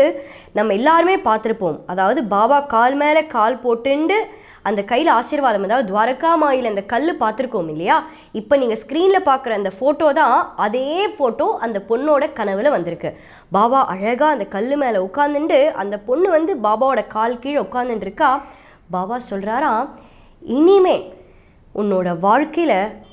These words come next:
ஒவ்வொருத்தர்கிட்டயும் நீ போய் புலம்புறதை விட்டுட்டு, ஒவ்வொருத்தர்கிட்டயும் போய் நீ உன்னோட வலிகளை போய் சொல்றதை விட்டுட்டு, என்ன வலியா வேணாலும் இருக்கட்டும், அது மனசார ஒரு வலியாக இருக்கட்டும், உடம்பால ஒரு கஷ்டப்பட்ட வலியா இருக்கட்டும், என்னவாக இருந்தாலும்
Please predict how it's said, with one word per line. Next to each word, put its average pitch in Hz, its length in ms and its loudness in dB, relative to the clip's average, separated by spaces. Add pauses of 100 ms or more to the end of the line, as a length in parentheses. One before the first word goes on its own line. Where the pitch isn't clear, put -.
(240)
ஒவ்வொருத்தர்கிட்டயும் 381 1200 2
நீ 320 160 2
போய் 285 340 2 (180)
புலம்புறதை 320 520 2
விட்டுட்டு, 214 480 -2 (440)
ஒவ்வொருத்தர்கிட்டயும் 370 1120 0
போய் 359 240 2
நீ 339 120 0
உன்னோட 208 220 -2 (140)
வலிகளை 339 520 4
போய் 277 140 -2 (140)
சொல்றதை 247 360 -2
விட்டுட்டு, 214 380 -6
என்ன 233 320 -2
வலியா 370 340 2
வேணாலும் 339 400 2
இருக்கட்டும், 240 460 -4 (320)
அது 226 220 2
மனசார 311 600 2 (100)
ஒரு 302 140 -2
வலியாக 269 420 2
இருக்கட்டும், 220 460 -4 (300)
உடம்பால 330 560 4
ஒரு 370 120 -2
கஷ்டப்பட்ட 277 560 -2
வலியா 233 300 2
இருக்கட்டும், 208 380 -2
என்னவாக 359 680 2
இருந்தாலும் 240 640 0